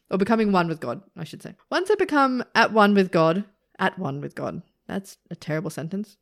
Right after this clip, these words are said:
"Once I become at one with God, it will be a little different. Because once a person is at one with God, God's love is working through that individual. And if you deny a person who's become at one with God,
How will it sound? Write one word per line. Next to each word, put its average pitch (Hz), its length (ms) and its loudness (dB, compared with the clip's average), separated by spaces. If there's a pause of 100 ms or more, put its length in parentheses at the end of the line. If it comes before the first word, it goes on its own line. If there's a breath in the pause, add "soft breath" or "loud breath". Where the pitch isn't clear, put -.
"Once 320 160 2
I 427 60 6
become 262 340 2
at - 180 0
one 202 200 6
with 175 140 2
God, 160 280 4
it - 60 0
will 202 120 4
be 214 120 4
a 208 80 6
little 202 180 4
different. 175 420 -2
Because 220 220 4
once 233 240 2
a 277 60 0
person 196 600 2
is 202 160 0
at 190 160 2
one 190 220 2
with 170 180 -2
God, 160 400 -2 (260)
God's 226 260 0
love 220 240 6
is 196 100 0
working 196 300 2
through 208 220 0
that 170 140 2
individual. 156 640 -2
And 175 80 -4
if 175 120 -2
you 196 60 -4
deny 190 320 0
a 233 80 0
person 196 420 0
who's 185 200 0
become 180 480 -2
at 190 160 -4
one 170 220 2
with 175 160 -2
God, 151 320 0